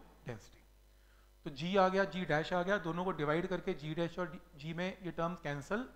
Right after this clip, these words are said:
और ये answer आ जाएगा। तो acceleration due to gravity depth के साथ ऐसे change होगी,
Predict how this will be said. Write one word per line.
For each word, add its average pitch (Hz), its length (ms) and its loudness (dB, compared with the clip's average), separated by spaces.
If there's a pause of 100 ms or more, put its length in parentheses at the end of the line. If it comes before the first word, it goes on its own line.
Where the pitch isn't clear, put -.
और 151 140 -2
ये 156 120 -2
answer 139 300 -4
आ 143 80 -2
जाएगा। 143 320 0
तो - 720 -6
acceleration 202 540 0
due 202 80 -2
to 202 120 0
gravity 180 320 2
depth 160 220 2
के 185 60 -6
साथ 165 160 -2
ऐसे 139 200 -6
change 120 240 -14
होगी, - 240 -20